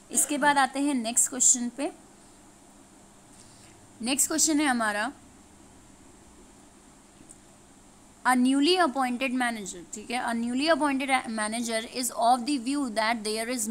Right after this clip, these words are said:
no need for training।" एक newly appoint officer है, अ, manager है, वो क्या कर, वो क्या सोचता है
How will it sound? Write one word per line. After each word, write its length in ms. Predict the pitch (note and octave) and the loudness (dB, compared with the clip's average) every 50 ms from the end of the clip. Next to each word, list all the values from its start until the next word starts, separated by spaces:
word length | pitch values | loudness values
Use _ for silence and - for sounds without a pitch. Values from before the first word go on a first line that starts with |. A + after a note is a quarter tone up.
| A3+ A#3 | -4 -2
no 200 | B3+ C#4 D4+ D4 | -2 0 0 2
need 280 | C4+ C4 B3+ C4+ C#4+ C4 | 2 2 2 0 0 -2
for 260 | - - B3+ B3+ B3+ B3 - | -4 -4 -2 -2 -2 -4 -6
training।" 340 | - B3+ A#3 A3 G#3 G3 F#3+ - - - - - - - - - - | -8 -8 -6 -8 -8 -10 -12 -16 -18 -18 -18 -18 -18 -20 -18 -12 -8
एक 120 | A#3+ A#3 | -4 -2
newly 420 | B3 B3+ B3+ B3+ C4 C4 C#4 C#4+ | 0 0 0 0 0 0 0 0
appoint 420 | C#4+ C#4 C4+ C4+ B3 A#3+ B3+ C4 C4 | 0 -2 -2 -2 -4 -2 -2 -2 -2
officer 500 | B3 A3+ - A#3+ A#3 G#3+ - B3 A#3 A#3 | -2 -2 -4 -4 -4 -2 -2 0 -2 -2
है, 300 | A3+ G#3+ G3+ G#3+ B3 C4+ - - - G#3+ | -4 -6 -6 -8 -10 -16 -20 -20 -14 -10
अ, 200 | G#3+ G#3 G3+ G3+ | -8 -6 -6 -6
manager 480 | G3+ G#3 G#3 G#3+ G#3+ G#3+ G#3+ A#3+ B3 | -6 -6 -6 -4 -6 -6 -6 -6 -4
है, 200 | B3 A#3+ A3 A3+ | -4 -4 -4 -4
वो 140 | A#3+ A#3+ B3 | -4 -6 -10
क्या 240 | A#3 - - A3+ A3+ | -6 -2 0 0 0
कर, 340 | A3 - - - A#3+ A3+ A3 - A#3+ | 0 -4 -8 -8 -6 -6 -6 -8 -10
वो 200 | G#3+ A3 A#3+ B3+ | -6 -6 -6 -4
क्या 200 | A#3+ - A#3+ A#3+ | -2 0 0 0
सोचता 400 | A#3+ - A#3+ G#3+ G#3 - - G#3+ | 0 -2 -4 -6 -6 -4 -4 -4
है 260 | G#3+ A3+ C4 D#4 E4 | -2 -2 -2 -4 -4